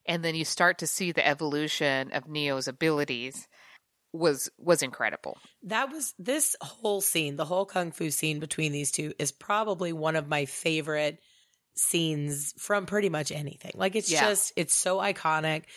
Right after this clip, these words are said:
Speaker 2: and it's amazing. And you also, uh,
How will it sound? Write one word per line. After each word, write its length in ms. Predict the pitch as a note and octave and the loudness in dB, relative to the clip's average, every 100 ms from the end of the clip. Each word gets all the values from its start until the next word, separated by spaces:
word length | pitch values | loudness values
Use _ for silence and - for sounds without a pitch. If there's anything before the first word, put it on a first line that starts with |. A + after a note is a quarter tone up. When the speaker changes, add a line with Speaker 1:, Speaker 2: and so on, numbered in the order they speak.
| - - _ _ | -20 -20 _ _
Speaker 2:
and 200 | F3+ F3 | -2 0
it's 140 | F3 - | 2 0
amazing. 560 | D3+ D#3 D#3+ D3+ D#3 - | 0 2 2 0 -2 0
And 100 | F3 | 2
you 140 | F#3 | 4
also, 400 | F#3+ C4 G3 E3 | 2 2 0 -2
uh, 80 | - | 0